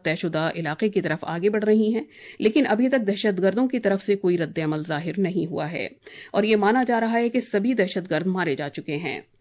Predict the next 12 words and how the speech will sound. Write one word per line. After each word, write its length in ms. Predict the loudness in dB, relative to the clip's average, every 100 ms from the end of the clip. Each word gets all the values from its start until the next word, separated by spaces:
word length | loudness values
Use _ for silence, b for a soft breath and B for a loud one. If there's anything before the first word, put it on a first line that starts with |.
| B B B
अलबत्ता 380 | 0 0 0 -2
ड्रोन्स 440 | 2 2 4 2
के 100 | 0
जरिए 280 | 0 0 0
सिर्फ 240 | 0 -4 -4
तीन 180 | 0 2
दहशतगर्दों 560 | 2 0 -2 -2 0 0
की 140 | 0
लाशें 300 | -2 -2 -4
दिखाई 320 | -6 -2 -2
दी 160 | 0 0
हैं, 120 | 0